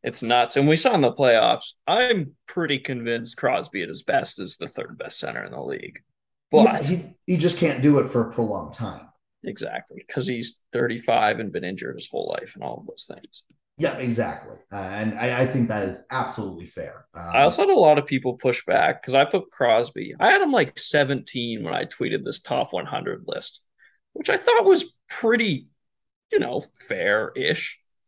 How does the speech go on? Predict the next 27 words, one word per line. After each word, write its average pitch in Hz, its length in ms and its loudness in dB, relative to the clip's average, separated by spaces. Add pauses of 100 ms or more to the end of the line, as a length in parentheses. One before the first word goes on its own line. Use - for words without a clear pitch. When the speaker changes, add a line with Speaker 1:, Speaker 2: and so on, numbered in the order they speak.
(240)
Speaker 1:
And 131 120 -4
people 160 280 2
lost 127 280 4
their 92 100 -6
minds 92 400 -2
at 87 160 -14
me. - 140 -16
It's - 140 -14
like, - 220 -14 (680)
it 127 180 -2
been 127 200 2
the 123 100 2
one 131 260 4
defense 143 380 -4
was 120 140 -6
his 117 140 -8
point 143 320 0 (120)
per 131 160 0
game 123 340 0
average 123 540 -2
didn't 117 280 -4
drop - 380 -6
this - 240 -6
year. - 220 -12
I - 100 -20
was - 160 -12
like, - 280 -12